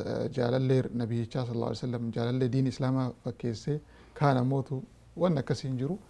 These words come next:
Eh, dhumarratti ka aakhira irratti hundi isaatu murtii isaa Rabbii fuulduratti hin argata.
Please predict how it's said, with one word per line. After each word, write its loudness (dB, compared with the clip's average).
Eh, -4
dhumarratti 4
ka -4
aakhira 2
irratti 0
hundi 0
isaatu 2
murtii 0
isaa 0
Rabbii 0
fuulduratti -2
hin -4
argata. -6